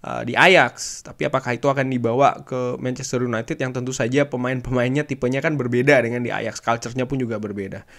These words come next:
Nah, ini dia, eh, Ruud van Nistelrooy. <clears throat> Lalu ada, nah, di samping tiga nama tadi itu, ternyata kalau dilihat dari komen video sebelumnya, ada beberapa juga yang mengusulkan, "Roy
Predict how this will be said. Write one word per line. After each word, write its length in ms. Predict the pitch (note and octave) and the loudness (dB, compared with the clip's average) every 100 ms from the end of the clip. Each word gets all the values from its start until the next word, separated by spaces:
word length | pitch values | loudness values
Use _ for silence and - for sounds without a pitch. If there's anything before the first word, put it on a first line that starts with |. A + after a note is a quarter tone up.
| - - - - | -20 -20 -12 0
Nah, 80 | G2+ | 2
ini 160 | G#2 | 2
dia, 480 | A#2 C#3 E3+ D#3+ D3 - - | 4 10 12 10 8 -4 -4
eh, 200 | A#2+ A#2 | 0 0
Ruud 160 | A#2+ - | -2 0
van 160 | A#2+ B2 | 2 2
Nistelrooy. 640 | A#2+ A#2 C#3 F3+ - - - | -2 4 8 8 6 -2 2
<clears throat> 560 | G#3+ C3+ - - - | 4 4 -4 -16 -6
Lalu 240 | B2 C#3 F#3+ | 2 8 8
ada, 260 | C#3 C#3 F3 C#3+ | 8 6 6 6
nah, 180 | C3 A#2 - _ _ _ _ - - _ _ _ | 4 0 -8 _ _ _ _ -20 -20 _ _ _
di 240 | - C#3+ D3 | -6 -2 4
samping 320 | D#3+ G3 A#3+ A#3 | 4 4 0 0
tiga 240 | F3 E3 | 2 4
nama 240 | D#3+ D#3+ D#3+ | 4 2 0
tadi 320 | D3 C#3 B2+ A2 | 0 -2 -2 -6
itu, 240 | - A3+ | -8 -8
ternyata 800 | - C#3 C3 B2 F3 F#3 D3+ C3 | -6 -6 -6 0 6 6 4 0
kalau 160 | C#3+ B2+ | -4 -2
dilihat 240 | B2+ F3 | 0 0
dari 160 | C3+ B2+ | 0 0
komen 640 | C3 B2 C3+ D3 C#3+ - - | 0 2 4 2 0 -6 -6
video 320 | C#3 B2+ B2+ | -2 2 2
sebelumnya, 640 | C3 B2 A#2 A#2 D3+ A3 - | 2 2 2 2 0 -4 -8
ada 160 | - B2 | -4 0
beberapa 400 | B2 A#2+ A2+ A#2 | 2 2 2 2
juga 400 | A#2+ B2+ C#3+ C3 | 0 4 4 4
yang 480 | C3+ D3 D3 C#3+ - | 4 2 2 -6 -6
mengusulkan, 640 | C3 C3+ C3+ C3+ C3+ C#3+ | -4 -4 -4 -4 -2 4
"Roy 160 | G#3+ | 6